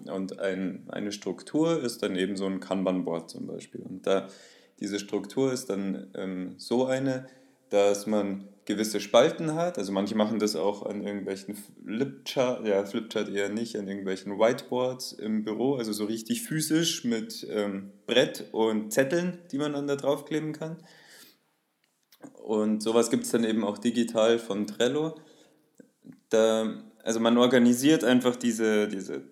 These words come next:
Tasks in unterschiedliche Spalten, in die Spalten wie, das ist geplant oder das muss noch konzipiert werden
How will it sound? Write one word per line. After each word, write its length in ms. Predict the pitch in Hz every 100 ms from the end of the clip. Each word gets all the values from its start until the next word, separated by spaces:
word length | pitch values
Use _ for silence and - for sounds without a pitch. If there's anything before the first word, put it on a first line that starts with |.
| _
Tasks 540 | - 123 135 143 - -
in 160 | 110
unterschiedliche 680 | 104 110 110 - - - -
Spalten, 600 | - - 127 170 180 185
in 180 | 143 101
die 80 | 101
Spalten 500 | - 107 107 107 101
wie, 160 | 98
das 220 | 98 92 -
ist 160 | -
geplant 580 | 104 - 143 139 147 135
oder 200 | 104 101
das 180 | 101 -
muss 160 | 107
noch 160 | 107 104
konzipiert 640 | 110 107 120 110 160 160
werden 480 | 147 143 143 139 143